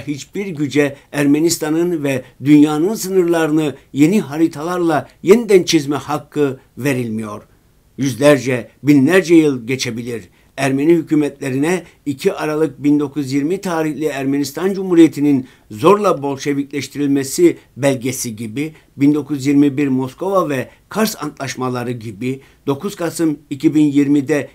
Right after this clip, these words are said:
imzalanan üçlü kapitülasyon ve diğer yasa dışı belgeler gibi zorla dayatılan sözleşmeler olabilir. Yine de Ermeni halkı, Ermenilerin tarihi beşiği olan Ermenistan'ın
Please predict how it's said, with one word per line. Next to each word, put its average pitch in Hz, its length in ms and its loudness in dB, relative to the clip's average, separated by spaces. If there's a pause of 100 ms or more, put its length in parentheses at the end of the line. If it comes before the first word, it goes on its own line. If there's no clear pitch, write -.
(100)
imzalanan 143 760 2
üçlü 151 380 -2
kapitülasyon 143 1000 -4
ve 139 240 2 (280)
diğer 214 280 8
yasa 170 380 -4
dışı 143 260 -4
belgeler 135 440 -4
gibi 165 440 4 (240)
zorla 165 500 2
dayatılan 143 500 -2
sözleşmeler 135 680 -4
olabilir. 123 680 -4 (400)
Yine 127 340 0
de 170 240 -2 (160)
Ermeni 131 380 2
halkı, 170 520 -2 (220)
Ermenilerin 143 640 0
tarihi 151 500 -2
beşiği 170 320 4
olan 147 280 0
Ermenistan'ın 151 840 0